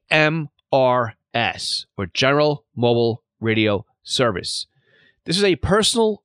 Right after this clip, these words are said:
radio service. This is something that you could use, your family can use, or your immediate family can use, and it's a great time to get your license if you haven't gotten one already. Why is that?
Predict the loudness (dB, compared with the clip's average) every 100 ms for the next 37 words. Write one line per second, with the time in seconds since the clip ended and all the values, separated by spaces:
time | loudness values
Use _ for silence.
0 | _ -2 2 2 2 2 -2 _ _ -4
1 | 0 0 0 -8 -10 -8 -6 -2 0 0
2 | -2 0 0 0 0 0 2 2 2 2
3 | 2 0 -4 -14 _ -2 -2 0 2 4
4 | 2 0 2 2 2 2 0 -4 -6 -4
5 | -2 0 0 0 0 0 0 0 2 2
6 | 2 -4 -14 -20 -20 _ 0 2 4 2
7 | -2 -8 _ _ -8 -2 0 0 0 0
8 | 0 -2 0 0 -2 -8 _ -10 -2 0
9 | 0 0 2 0 0 -4 -6 -10 _ -2
10 | 0 0 -2 -2 0 0 -2 -6 _ -4
11 | 0 0 -4 -8 -8 -6 -6 0 2 2
12 | -2 -12 _ _ _ _ -12 -4 0 2
13 | 2 2 2 0